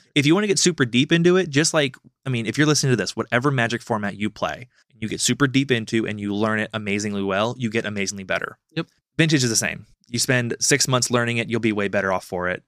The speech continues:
Speaker 1: in terms of playing Vintage. But you can totally pick up some relatively simple decks, play some crazy matchups, and have a ton of fun. Highly recommend checking out Vintage if you haven't, especially if you've got a twenty-five dollar coupon
Speaker 2: Correct.
Speaker 1: to play every single card in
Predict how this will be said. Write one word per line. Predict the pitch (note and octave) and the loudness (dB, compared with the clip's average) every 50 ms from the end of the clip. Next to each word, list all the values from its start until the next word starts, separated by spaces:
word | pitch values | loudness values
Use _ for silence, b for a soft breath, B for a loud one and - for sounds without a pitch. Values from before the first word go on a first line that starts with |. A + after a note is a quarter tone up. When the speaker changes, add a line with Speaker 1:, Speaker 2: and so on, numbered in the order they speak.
| _ - | _ -14
Speaker 1:
in | A#2 G#2 | -12 -8
terms | - A2 G2+ G2+ | -6 -6 -6 -6
of | F2+ | -6
playing | - F#2+ F2+ F2+ | -6 -8 -6 -6
Vintage. | F#2 F#2 G2 - - - - - | -8 -8 -8 -10 -12 -14 -6 -2
But | - C3 | -2 0
you | B2+ D3 D3 | 0 0 0
can | - E3+ D#3 | 0 0 2
totally | - E3 E3+ F3+ F#3 F#3 F3 E3 | 2 4 4 4 4 2 0 0
pick | - D#3 D3+ - | 0 -2 0 0
up | D#3 - - | -2 -2 -2
some | - B2 G#2+ G#2+ G#2+ G#2+ _ | -4 -4 -4 -6 -10 -12 _
relatively | - A2 A2+ A2 A#2 C3 - D3 C3+ C3 B2 A#2 | -8 -2 0 0 0 2 0 0 2 2 0 2
simple | - - B2+ B2 B2 C3+ B2+ | 2 0 -2 0 0 -2 0
decks, | A#2 A2+ G2+ G#2 - - - - - - b b b b _ _ - | 2 2 2 2 0 -2 -6 -6 -6 -8 b b b b _ _ -2
play | A#2+ B2 | 0 0
some | A#2+ - C3 | 0 0 -2
crazy | A#2 - B2 A#2+ A2+ A#2 A2+ | 0 0 0 0 0 0 0
matchups, | G#2+ G2+ G2 G2 - G2+ G2+ G2 - - - | 0 0 0 0 0 -2 -2 -2 -4 -6 -10
and | G#2 G2+ | -10 -4
have | - G2+ G2+ | -4 -2 -2
a | G2 | -2
ton | - - G2+ G2 | -4 -4 -4 -4
of | F#2+ - | -4 -4
fun. | - G2 F#2 F2+ F#2 F#2+ - _ _ _ _ | -4 -2 -2 -2 -4 -8 -12 _ _ _ _
Highly | _ C3 C3+ C#3 C#3 B2+ | _ 0 2 2 2 2
recommend | B2 A#2 - A2+ G#2+ G#2+ G#2 G2 F#2+ G2 G2 A2 _ _ _ | 0 -2 -2 -4 -2 -2 -2 -2 -4 -6 -10 -14 _ _ _
checking | - - A2+ A2+ - A2 | -4 -4 -4 -4 -4 -6
out | G#2 G2+ | -4 -2
Vintage | G#2+ G#2 G2+ G2+ F#2 | -2 -2 -2 -4 -6
if | G2 - | -8 -2
you | C#3 | 0
haven't, | D3+ D#3 D#3+ D#3+ E3 D#3+ b b b b b - | 0 2 2 0 -2 -4 b b b b b -8
especially | A#2 G#2+ - - - - - - _ - F3+ E3+ E3 - - B2 G#2 G2+ F#2+ F#2+ F#2+ G2+ A2+ - - - | -4 -2 -2 -2 0 -2 -4 -4 _ 2 2 2 2 2 0 0 0 0 -2 -2 -4 -6 -8 -14 -16 -16
if | - - - | -12 -10 -8
you've | A2 G#2 | -6 -4
got | G#2+ F#2+ | -4 -4
a | F#2 F#2 | -4 -8
twenty-five | - - - A#2 A#2+ B2+ B2 - A#2+ A#2 | -10 -6 -4 -2 -2 0 2 2 2 2
dollar | A#2+ A2+ G#2 G2+ | 2 2 0 0
coupon | - - D#3+ D#3+ - - D3 C#3+ C#3+ C3 | 0 0 0 2 2 2 2 4 2 2
Speaker 2:
Correct. | G#2+ G2 - - - _ | 2 -2 -6 -12 -18 _
Speaker 1:
to | - A#2+ | -8 -6
play | - - G2+ G2 - _ | -4 -2 -4 -4 0 _
every | A2+ A#2 A2+ A#2+ A2+ | 0 2 2 0 -2
single | - A#2+ A2 G#2+ G2+ | -2 -2 -4 -6 -6
card | - G#2+ G2+ G2 F#2+ - - _ - | -2 -2 -2 -2 -2 -4 -12 _ -8
in | A2+ G#2 G2 F#2+ F#2+ | -6 -6 -6 -6 -10